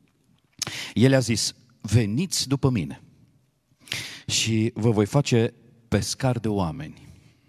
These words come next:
Îndată i-au lăsat mrejele și au mers după el. De acolo a mers mai departe și a văzut pe alți doi frați, pe Iacov, fiul lui Zebedei, și pe Ioan, fratele lui, care erau într-o corabie cu tatăl lor Zebedei,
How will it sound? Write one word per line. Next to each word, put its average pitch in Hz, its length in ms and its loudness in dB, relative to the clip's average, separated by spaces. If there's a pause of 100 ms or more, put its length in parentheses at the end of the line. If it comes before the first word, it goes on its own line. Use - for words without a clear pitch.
(1300)
Îndată 120 800 2 (220)
i-au 98 240 -2
lăsat 92 360 -6
mrejele 85 840 -4
și - 140 -8
au 78 80 -6
mers 127 640 -6 (380)
după 95 260 -6
el. 67 320 -12 (1300)
De 131 120 4
acolo 151 240 6
a 165 40 2
mers 147 260 -2
mai 113 200 2
departe 120 440 0
și 123 120 -2
a - 20 2
văzut 107 280 0
pe - 80 2
alți 131 260 2
doi 95 140 4
frați, 87 400 0
pe 101 100 -2
Iacov, 101 380 2
fiul 98 280 0
lui 87 280 -2
Zebedei, 101 480 2
și 110 160 -2
pe 101 100 -2
Ioan, 117 180 4
fratele 98 380 -2
lui, 98 300 2
care 92 200 -2
erau 120 180 2
într-o 107 200 0
corabie 110 380 2
cu 104 120 0
tatăl 110 280 0
lor 107 140 2
Zebedei, 98 560 0